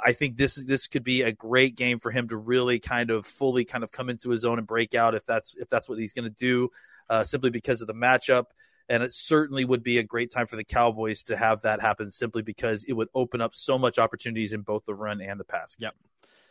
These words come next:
Speaker 2: The other thing that the Cowboys need to do i-, is they gotta avoid third and long. So, again, I'm gonna promote the, the crossover show with Luke, but he said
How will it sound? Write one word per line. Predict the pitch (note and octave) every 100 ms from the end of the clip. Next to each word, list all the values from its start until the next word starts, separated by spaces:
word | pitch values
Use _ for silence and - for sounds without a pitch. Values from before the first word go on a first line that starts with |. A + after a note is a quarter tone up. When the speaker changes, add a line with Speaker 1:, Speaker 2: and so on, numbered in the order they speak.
| _ -
Speaker 2:
The | B2
other | C#3+ D#3
thing | C3+ A2
that | G#2
the |
Cowboys | A2+ A2+ G2+ G#2+ -
need | G#2+
to | F#2+
do | F#2+ G2 F#2+ -
i-, |
is | A#2 F2+ F#2
they | A#2 G2+ -
gotta | A#2+ B2+
avoid | A2+ G#2+ A2 G#2
third | A#2+ A2 F#2+
and |
long. | G2 F#2 G2
So, | - A2+ G2+ G2 _ _ _
again, | B2+ A#2+
I'm |
gonna | B2 B2
promote | - C3+ C3+ -
the, | B2+
the | A#2+
crossover | - C#3+ D3+ - B2 A#2
show | - A#2+ A2+ G#2+
with | A2+ -
Luke, | A#2+ C#3+ -
but | B2
he | B2
said | B2+ C#3+ B2+